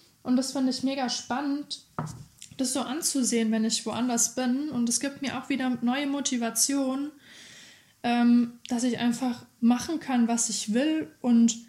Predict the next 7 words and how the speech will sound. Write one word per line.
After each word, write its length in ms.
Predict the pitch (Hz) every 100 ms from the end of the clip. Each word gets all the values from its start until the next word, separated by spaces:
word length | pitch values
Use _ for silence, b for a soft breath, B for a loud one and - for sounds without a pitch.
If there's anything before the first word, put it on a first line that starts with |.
| B B -
alles 320 | 262 302 -
erreichen 540 | 247 233 262 339 285
kann, 320 | 262 254 240 220
was 180 | -
ich 220 | 226 - 208
will, 380 | 202 220 269 B B B B B _
weil 360 | 233 226 226